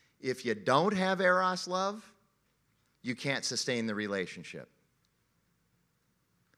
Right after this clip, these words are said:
Now, there may be some physical reasons why you can't do it, but I'm talking about, uh,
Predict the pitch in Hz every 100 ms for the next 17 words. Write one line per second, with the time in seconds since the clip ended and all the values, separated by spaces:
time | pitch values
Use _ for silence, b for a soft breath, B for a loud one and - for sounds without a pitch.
0 | _ 135 120 120 127 147 151 147 - 131
1 | - 185 185 190 185 180 165 131 147 180
2 | 170 151 123 107 117 107 101 - 117 101
3 | - 101 85 76 98 123 135 165 196 180
4 | 160 156 139 117 110 104 104 - b b
5 | b b b b b - 113 104